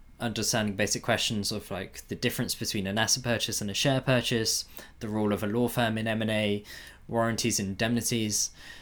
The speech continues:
So if, if it is M and A, um, and you've, you know, you can find i-, interview experiences online, if you think that's likely, then just brush up on that kind of stuff.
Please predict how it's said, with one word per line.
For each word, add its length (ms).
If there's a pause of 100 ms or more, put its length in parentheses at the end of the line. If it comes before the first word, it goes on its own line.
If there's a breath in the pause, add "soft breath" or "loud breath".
(160 loud breath)
So 140
if, 120
if 380
it 100
is 200
M 180
and 100
A, 340
um, 460
and 200
you've, 420
you 160
know, 80
you 100
can 140
find 260
i-, 200
interview 340
experiences 580
online, 360
if 120
you 80
think 220
that's 260
likely, 360
then 180
just 240
brush 240
up 160
on 100
that 160
kind 160
of 60
stuff. 440